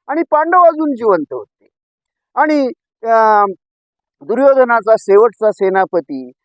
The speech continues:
अं, पांडवांनी कैद केलेला होता. त्यामुळं दुर्योधन काही शेवटी युद्ध जिंकला नाही,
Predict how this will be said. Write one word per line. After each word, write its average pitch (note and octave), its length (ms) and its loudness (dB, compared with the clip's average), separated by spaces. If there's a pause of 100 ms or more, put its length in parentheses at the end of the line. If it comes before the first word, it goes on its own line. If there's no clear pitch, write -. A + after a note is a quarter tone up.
(240)
अं, F#3+ 220 0
पांडवांनी G3+ 560 0
कैद C4+ 460 -2
केलेला C3+ 440 -4
होता. A2+ 420 -10 (380)
त्यामुळं E4+ 600 2 (640)
दुर्योधन F4+ 480 0
काही E4+ 340 0
शेवटी C#4+ 540 -6 (160)
युद्ध G3 300 -6
जिंकला F3 420 -4
नाही, F#3 320 -4